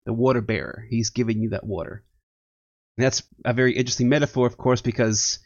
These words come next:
if you're familiar with, like, New Age terminology, you know all about the Age of Aquarius,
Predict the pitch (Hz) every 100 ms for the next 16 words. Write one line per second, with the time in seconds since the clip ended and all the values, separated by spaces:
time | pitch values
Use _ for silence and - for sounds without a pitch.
0 | _ _ _ _ - 104 127 135 127 120
1 | 135 127 131 127 120 110 117 107 117 117
2 | 113 - 139 170 190 175 139 139 120 117
3 | 117 120 113 117 110 113 113 120 139 -
4 | 185 117 82 - - -